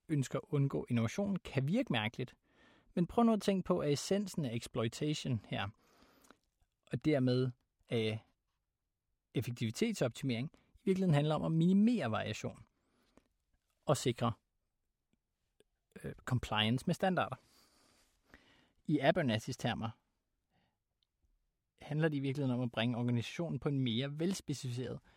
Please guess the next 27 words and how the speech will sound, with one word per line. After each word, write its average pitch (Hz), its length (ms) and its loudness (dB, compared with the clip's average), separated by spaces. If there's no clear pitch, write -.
dybt 220 200 2
arbejdsdelt, 151 600 -2
dybt 123 200 0
struktureret 107 560 -4
måde. 156 300 0
En 139 160 4
form, 185 500 0
der 147 80 2
desværre 135 400 -2
på 160 180 0
individniveau 175 640 4
kan 143 140 -2
komme 151 180 2
til - 100 -8
at 156 60 -2
umuliggøre, 156 600 0
at 165 160 -8
læring, 120 440 -2
innovation 127 480 -2
og 120 80 -6
forbedring 120 460 -8
kan 127 120 -10
komme 113 120 -8
til - 120 -12
at 101 60 -12
finde 104 160 -12
sted. - 180 -14